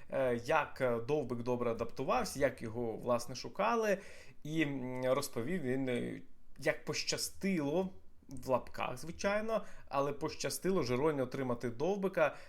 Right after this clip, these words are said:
е, тому що, пряма мова, Україна, на жаль, переживає, е, теперішню ситуацію, і це сприяло угоді, е,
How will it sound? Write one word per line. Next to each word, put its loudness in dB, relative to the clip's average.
е, 4
тому -4
що, 2
пряма 4
мова, 4
Україна, 2
на 2
жаль, 4
переживає, 4
е, 0
теперішню 4
ситуацію, 0
і -6
це -2
сприяло 2
угоді, -2
е, -2